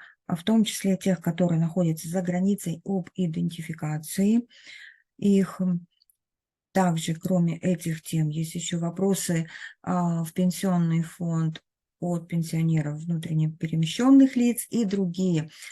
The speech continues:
Отвечала на них замначальника управления Пенсионного фонда Украины в Киевской области Елена Зорко.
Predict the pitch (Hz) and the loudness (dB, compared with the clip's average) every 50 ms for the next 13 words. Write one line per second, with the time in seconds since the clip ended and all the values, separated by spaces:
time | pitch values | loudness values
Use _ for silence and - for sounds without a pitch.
0 | - - 185 175 190 180 - 220 226 247 254 247 240 233 233 220 190 185 202 202 | -10 -8 -6 -4 -4 -2 0 2 2 4 4 4 4 4 4 2 2 0 0 0
1 | 190 180 170 - 185 185 175 170 170 170 165 160 175 175 170 170 180 180 170 160 | 0 0 -2 -2 -2 -2 -2 -4 -4 -6 -8 -6 -6 -4 -2 -2 0 -2 -2 -4
2 | 170 165 - 175 170 165 160 160 160 170 165 160 160 160 160 165 165 160 151 151 | -6 -6 -6 -4 -2 -2 -2 -4 -2 -2 -2 -2 -2 -2 -2 0 0 2 0 0
3 | 156 - - - 165 160 160 - - 185 220 247 269 269 269 - 254 254 - - | -2 -6 -4 -2 -2 -2 -2 -4 -4 0 2 4 4 2 2 0 -6 -8 -8 -12
4 | - - - - _ - 185 180 190 190 190 185 208 220 233 226 214 208 190 185 | -20 -20 -20 -20 _ -6 -2 0 2 2 2 2 2 2 2 2 0 0 -2 -2
5 | 190 180 160 156 156 - 143 147 | -2 -2 -2 -2 -4 -6 -10 -12